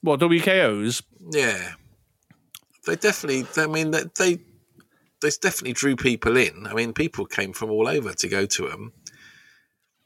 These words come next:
Speaker 2: And there was some, there was that something, that was that little edge, just 'cause they were official kind of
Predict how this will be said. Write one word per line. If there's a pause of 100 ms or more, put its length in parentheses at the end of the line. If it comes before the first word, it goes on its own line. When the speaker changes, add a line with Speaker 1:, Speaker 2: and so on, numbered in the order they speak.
(100)
Speaker 2:
And
there
was
some,
there
was
that
something,
that
was
that
little
edge,
just
'cause
they
were
official
kind
of